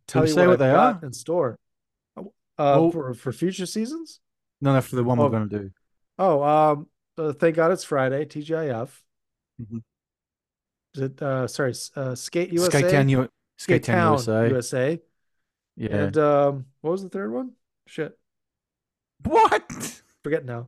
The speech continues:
Speaker 2: Can't Stop
Speaker 1: What
Speaker 2: the
Speaker 1: was the third
Speaker 2: Music.
Speaker 1: one? Can't Stop the Music, of course. But no, I
Speaker 2: Fuck.
Speaker 1: think we kind of, uh, when we were talking to John, I think we were gonna let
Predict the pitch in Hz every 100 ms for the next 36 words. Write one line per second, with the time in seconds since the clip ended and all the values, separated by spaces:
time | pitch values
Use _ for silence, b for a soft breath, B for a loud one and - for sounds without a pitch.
0 | _ - 311 - 277 262 240 294 302 233
1 | 143 - _ - 214 208 240 220 220 202
2 | 208 175 139 180 180 131 - - - b
3 | b b - 165 131 180 175 165 - 196
4 | 185 185 - 185 185 143 - - _ _
5 | _ _ _ _ 147 151 147 143 160 147
6 | 165 147 123 110 131 135 123 120 120 -
7 | 156 143 - 147 131 131 123 123